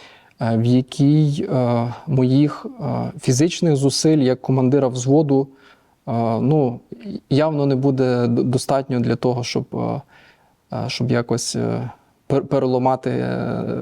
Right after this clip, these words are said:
хі-, хід, хід подій. Надіюся, що, е, через знайомство з, е, армійською кухнею,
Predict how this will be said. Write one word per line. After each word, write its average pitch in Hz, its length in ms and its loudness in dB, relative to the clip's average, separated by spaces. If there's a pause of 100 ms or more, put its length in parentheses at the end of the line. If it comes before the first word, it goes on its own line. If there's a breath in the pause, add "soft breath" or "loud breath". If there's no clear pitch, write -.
(240)
хі-, 127 260 -4
хід, - 300 -2
хід 131 220 -2
подій. 160 460 2 (180 soft breath)
Надіюся, 131 560 -4
що, 120 540 0 (300)
е, 123 40 -4
через 123 520 -2
знайомство 127 800 0
з, - 220 -6
е, 120 360 -2 (240)
армійською 127 600 0
кухнею, 143 540 0